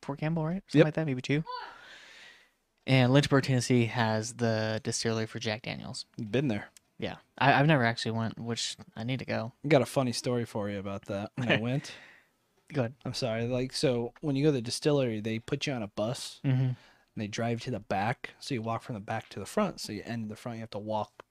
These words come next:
Speaker 2: across the distillery, right?
Speaker 1: Mm-hmm.
Speaker 2: While you're on there and he's driving, the guy's like, "Oh, this is where we cut down the lumber."
Speaker 1: Yeah.
Speaker 2: And, like, shit like that. And, like, when there's a dead spot, he'd be like, "Excuse me, ma'am, where are you from?"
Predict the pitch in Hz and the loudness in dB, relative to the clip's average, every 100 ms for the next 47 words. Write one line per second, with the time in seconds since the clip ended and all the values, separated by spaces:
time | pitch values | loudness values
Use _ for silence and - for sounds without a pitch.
0 | _ _ _ - - 107 - - - - | _ _ _ -18 -8 -6 -6 -8 -8 -4
1 | 127 101 101 101 127 127 120 _ - - | -4 -4 -2 2 2 2 -2 _ -20 -20
2 | - 110 110 120 185 190 147 127 127 _ | -8 -4 0 6 6 8 4 2 -2 _
3 | - 139 113 104 - 123 143 123 113 113 | -8 -4 -4 -4 0 2 2 0 -6 -6
4 | 123 113 139 165 214 269 220 269 - - | -2 -2 0 0 2 2 4 2 2 4
5 | 147 190 - 160 202 139 175 196 190 262 | 8 8 8 4 4 4 6 6 6 6
6 | 262 180 123 _ - - 120 113 135 123 | 8 8 6 _ -20 -8 -4 -2 -2 -2
7 | - 156 120 110 127 123 131 131 127 113 | 0 0 0 0 0 2 0 0 -2 -2
8 | 110 135 127 113 101 - 107 - - 92 | -2 -2 -2 -2 -4 -4 -4 -2 -2 -4
9 | 90 120 107 110 98 95 104 - _ - | -4 -6 -4 -4 -4 -4 -6 -8 _ -20
10 | - - _ - - 330 - 139 139 175 | -20 -20 _ 4 10 10 10 2 6 8
11 | 233 208 147 220 349 311 - 339 226 120 | 8 6 6 8 10 10 10 12 12 10
12 | 107 | 2